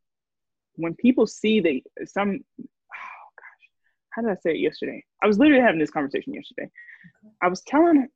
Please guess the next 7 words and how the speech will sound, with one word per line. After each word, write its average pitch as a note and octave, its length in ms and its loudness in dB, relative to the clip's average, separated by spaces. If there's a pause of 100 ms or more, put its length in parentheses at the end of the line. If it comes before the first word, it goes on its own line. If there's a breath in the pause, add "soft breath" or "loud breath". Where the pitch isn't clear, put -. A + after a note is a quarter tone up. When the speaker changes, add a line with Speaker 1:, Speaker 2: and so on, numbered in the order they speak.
(220)
Speaker 1:
this F#3+ 120 0
person G3+ 420 -2
that D3+ 140 -4
how D#4 540 0 (1300)
people B3 280 2
treat G#3+ 300 0
you D3+ 320 0